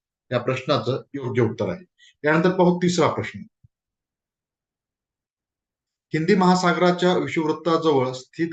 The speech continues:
असलेल्या कमी दाबाच्या विस्तीर्ण पट्ट्यास काय म्हणतात?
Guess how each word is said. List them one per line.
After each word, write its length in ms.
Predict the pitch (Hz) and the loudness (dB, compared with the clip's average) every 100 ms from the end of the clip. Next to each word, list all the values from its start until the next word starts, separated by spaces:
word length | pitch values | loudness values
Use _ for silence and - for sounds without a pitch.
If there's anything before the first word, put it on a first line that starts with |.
| 151 | -6
असलेल्या 500 | 127 - 143 135 113 113 | -10 -2 2 2 0 -4
कमी 200 | 139 147 170 | -2 0 2
दाबाच्या 440 | 151 151 147 156 | 4 2 0 -4
विस्तीर्ण 540 | 143 135 - 175 180 180 | -4 -8 0 2 2 0
पट्ट्यास 420 | 151 - 139 - | -2 -4 -6 -4
काय 180 | 139 120 | 0 0
म्हणतात? 340 | 113 104 90 | 0 -6 -12